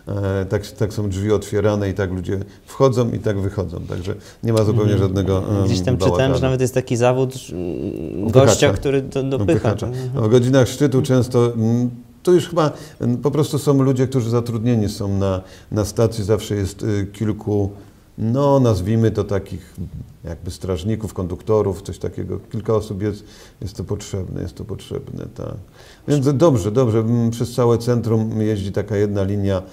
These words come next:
Speaker 1: metra, która jeździ jakby naokoło,
Speaker 2: Mhm.
Speaker 1: naokoło tego centrum, więc można się w najważniejsze, e, miejsca dostać. Pekin, e, jest takim miejscem, z którego na pewno, mm,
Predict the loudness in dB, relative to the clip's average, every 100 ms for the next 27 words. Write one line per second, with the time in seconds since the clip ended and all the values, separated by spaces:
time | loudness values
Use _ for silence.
0 | -20 -8 -2 0 2 2 2 2 2 0
1 | -10 -14 -2 4 4 4 4 4 4 2
2 | 0 0 -14 -4 0 2 2 0 2 2
3 | 0 -8 -14 -20 _ -16 -10 -8 -6 -8
4 | -6 0 2 2 4 4 4 0 0 0
5 | -2 -2 -4 -2 -4 -8 -20 -10 -4 0
6 | 0 -2 0 0 2 0 0 -2 -6 -6
7 | -14 -20 -8 -2 0 2 2 2 2 2
8 | 2 2 0 -2 -10 -12 -20 _ 2 4
9 | 4 0 0 0 -2 -6 -18 -20 -20 -20
10 | -8 -2 2 2 2 2 2 4 4 4
11 | 4 2 0 0 0 2 2 0 0 -2
12 | 0 2 2 0 -8 -20 -20 _ -12 -6
13 | -4 -4 -4 -4